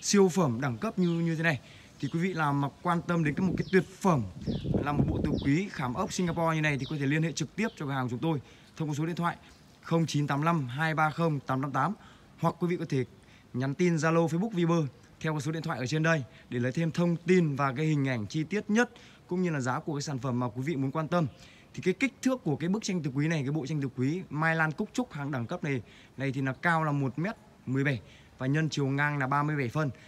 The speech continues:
và ván khảm là liền một tấm và dày là một phân sáu. Đấy, một phẩy sáu phân đậu. Đây, quý vị có thể nhìn trên màn hình đây. Thì sau đây thì tôi sẽ xin được đi vào đường nét chính và cơ bản nhất của cái bộ tứ quý siêu vip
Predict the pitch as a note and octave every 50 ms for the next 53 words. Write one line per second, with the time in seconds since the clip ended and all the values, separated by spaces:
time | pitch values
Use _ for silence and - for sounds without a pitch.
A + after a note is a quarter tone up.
0 | - - - - - C#3 C3+ C3+ A#2 G2 B2+ A#2+ D3 G3 G#3+ - G3 C#3+ B2 G#2+
1 | F#2+ G2 G2 G#2+ A#2 A#2+ B2 B2 A#2 A#2 A#2 A#2+ C3 C#3 C3+ C3 C3 B2 B2 -
2 | - B2 B2 E3+ A#3+ - - - - - - - - - A2 A2+ C3 C3 B2 A2
3 | C3+ C#3 C3+ C3 C3 C3+ C#3 C3 - - E3 D3 - B2+ C#3+ F3 A3+ - - -
4 | - - - - A#2 B2 D3 D3 C#3 - C3 A#2+ - A#2+ C3+ - E3+ E3 D#3+ E3+
5 | F3 - - - - - - - - - C3+ C#3 - D#3 D#3+ C3+ C#3 D3 C3 C3+
6 | B2 C3 C3+ B2+ C#3+ D#3 C#3 C#3 C3 C#3 E3 D3 A#2+ - - - - - - -
7 | - C3 - - D#3 D3 D3 D3 D3 C#3 B2+ A#2+ - D3 D3 - - F3 F3 -
8 | - E3 D3+ C#3 C3 A#2 D3 D#3 D3+ D3 C3 C3+ C3+ C#3+ C#3 C3 C3 C#3+ E3+ -
9 | - - - C#3+ D3 F#3+ G3+ F3 C#3+ B2+ - D3 D3 C3+ C3 A#2 A2+ A#2+ D#3 A3
10 | - - - - - - - - A#2 A2 - C#3+ D#3 D3 - - - C3+ A2 -
11 | C3 C#3 C#3 - - G3+ G3 F#3+ F3 A3+ B3+